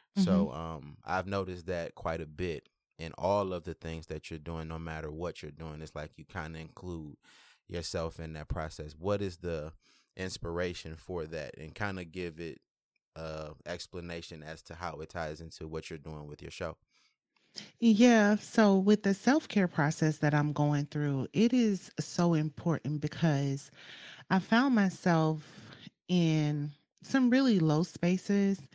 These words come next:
Speaker 1: Mm.
Speaker 2: and because I am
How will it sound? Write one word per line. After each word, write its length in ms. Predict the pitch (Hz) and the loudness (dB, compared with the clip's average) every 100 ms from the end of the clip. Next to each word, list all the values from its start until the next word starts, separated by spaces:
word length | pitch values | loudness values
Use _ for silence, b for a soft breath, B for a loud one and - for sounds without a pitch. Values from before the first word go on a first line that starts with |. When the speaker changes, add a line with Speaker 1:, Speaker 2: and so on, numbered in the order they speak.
| B B B B | B B B B
Speaker 1:
Mm. 320 | 180 180 165 | 6 6 8
Speaker 2:
and 280 | 156 156 151 - _ _ _ _ _ _ _ _ _ _ _ 170 | 6 2 0 -6 _ _ _ _ _ _ _ _ _ _ _ -6
because 600 | 190 - 202 208 220 185 | -4 2 4 6 4 4
I 220 | 165 151 - | 2 2 0
am 480 | 151 143 135 135 | 0 2 0 -2